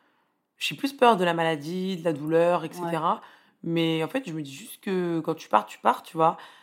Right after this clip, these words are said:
Speaker 1: Après, ça fait de la peine. Ça me fait plus... enfin, quand j'y pense, ça me fait plus de la peine pour les gens que j'aime, euh, qui auraient à subir ça si jamais je venais à partir un jour. Mais moi, en tout cas, vraiment, j'ai pas peur, euh,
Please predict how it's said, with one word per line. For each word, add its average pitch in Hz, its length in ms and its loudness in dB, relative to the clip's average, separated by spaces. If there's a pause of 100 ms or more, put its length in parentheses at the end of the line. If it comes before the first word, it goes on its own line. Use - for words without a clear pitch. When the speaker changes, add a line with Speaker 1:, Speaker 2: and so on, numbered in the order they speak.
(120)
Speaker 1:
Après, 220 240 2
ça 208 160 -6
fait 156 120 -6
de 151 60 -4
la 165 100 6
peine. 214 420 -4
Ça 160 80 -18
me 156 60 -20
fait 147 140 -14
plus... 165 300 -12
enfin, 170 240 -4 (280)
quand 180 100 -2
j'y 160 120 0
pense, 214 220 0
ça - 100 -10
me 160 60 -10
fait 165 80 -6
plus 175 200 -6
de 175 60 -2
la 175 120 0
peine 190 160 -4
pour 175 180 -6
les 165 140 0
gens 165 160 -2
que 147 60 -6
j'aime, 180 260 -2
euh, 151 420 -8 (180)
qui - 220 -16
auraient 160 220 -4
à 160 40 -2
subir 160 380 -8
ça 180 140 -4
si 170 120 -16
jamais 156 200 -6
je 139 40 -12
venais 147 140 -8
à 147 40 -6
partir - 320 -12
un 160 80 -2
jour. 226 240 -2 (540)
Mais 170 280 0
moi, 170 220 0
en 220 40 0
tout - 80 -12
cas, 226 120 -2
vraiment, 208 200 -8
j'ai 202 120 -8
pas 196 140 0
peur, 190 360 -2
euh, 147 320 -6